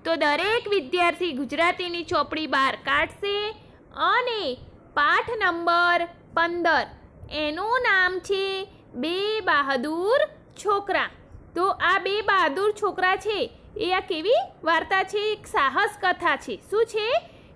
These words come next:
સાહસ કથા છે. અને આ પાઠનો થોડો હું તમને પહેલાં થોડોક પરિચય આપી દઉં.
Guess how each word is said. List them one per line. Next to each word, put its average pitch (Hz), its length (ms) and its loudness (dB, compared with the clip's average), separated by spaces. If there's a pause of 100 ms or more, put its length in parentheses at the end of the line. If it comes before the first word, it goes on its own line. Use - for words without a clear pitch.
સાહસ 440 520 2
કથા 302 380 0
છે. 254 180 -8 (300)
અને 330 220 -4 (100)
આ 349 120 2
પાઠનો 320 560 -2 (220)
થોડો 330 240 0
હું 370 140 -2
તમને 339 240 -4
પહેલાં 311 380 -2
થોડોક 359 300 0 (100)
પરિચય 285 460 0 (520)
આપી 427 280 4
દઉં. 311 180 4